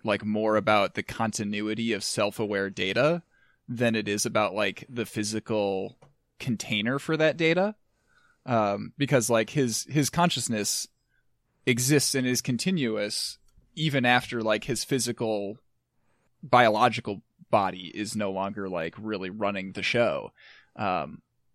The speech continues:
which I thought was really cool. What is it? What is personhood? And I think this, this book was giving a pretty good, like, argument for, for one model of that.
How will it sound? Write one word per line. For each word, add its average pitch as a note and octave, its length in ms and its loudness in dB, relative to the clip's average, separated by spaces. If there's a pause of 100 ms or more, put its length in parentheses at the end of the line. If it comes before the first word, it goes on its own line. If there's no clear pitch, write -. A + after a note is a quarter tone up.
(260)
which C3 160 -2
I A2 80 4
thought G2 180 0
was G2 160 -8
really F#2 200 -8
cool. E2+ 440 -8 (840)
What C#3+ 180 6
is A#2+ 160 0
it? A#2 140 -2
What C#3 160 6
is B2 80 -4
personhood? A2+ 800 -2 (540)
And A#2+ 140 4
I A2 80 4
think A2 200 -4
this, A#2 180 0
this A#2+ 220 -2
book A#2+ 200 -2
was A2+ 160 -4
giving G#2+ 360 -2
a A2 120 -4
pretty G#2+ 440 -4
good, G2+ 640 -2 (420)
like, G2 640 -2 (400)
argument G2+ 460 0
for, F#2+ 340 -6
for G2 480 -6 (540)
one G#2+ 340 0
model F#2+ 340 -2
of G#2 140 -10
that. D2+ 220 -6